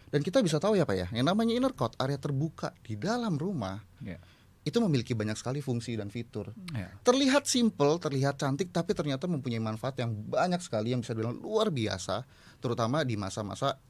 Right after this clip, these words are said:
Speaker 1: eh, endemi seperti ini ya.
Speaker 2: Iya.
Speaker 1: Kita kan cukup sedikit traum-, trauma lah ya dengan
Speaker 2: Iya, dua tahun begitu ya.
Speaker 1: Betul, dengan kondisi pandemi kita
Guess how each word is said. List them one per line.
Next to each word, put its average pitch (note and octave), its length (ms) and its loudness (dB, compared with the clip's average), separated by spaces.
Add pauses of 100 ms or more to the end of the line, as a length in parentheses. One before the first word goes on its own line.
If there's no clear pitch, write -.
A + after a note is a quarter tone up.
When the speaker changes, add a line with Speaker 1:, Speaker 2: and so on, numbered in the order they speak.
(120)
Speaker 1:
eh, G#2 320 0
endemi A2+ 300 0
seperti C#3 280 -4
ini D#3+ 100 0
ya. G#2 160 2
Speaker 2:
Iya. G#2 120 -6
Speaker 1:
Kita G#2+ 160 -6
kan D#3+ 180 0
cukup C3 300 -4
sedikit C#3 380 -4
traum-, D#3+ 320 -2
trauma D#3+ 400 4
lah G2+ 100 4
ya G2+ 120 2
dengan A2 260 0
Speaker 2:
Iya, F#2+ 140 -4
dua F#2 240 -2
tahun F#2+ 380 2
begitu F2+ 240 -4
ya. F2+ 80 2
Speaker 1:
Betul, A3 340 10
dengan E3 220 4
kondisi E3 440 2
pandemi C#3+ 520 4
kita C3 280 2